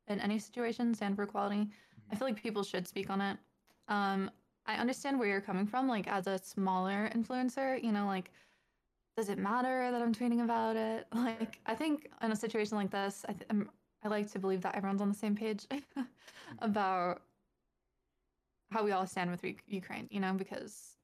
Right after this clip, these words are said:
Speaker 1: they're the ones being, like, affected. I mean,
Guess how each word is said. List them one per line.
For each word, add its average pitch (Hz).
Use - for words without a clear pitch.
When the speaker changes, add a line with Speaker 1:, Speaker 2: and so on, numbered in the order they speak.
Speaker 1:
they're 214
the 190
ones 185
being, 180
like, 180
affected. 214
I 311
mean, 349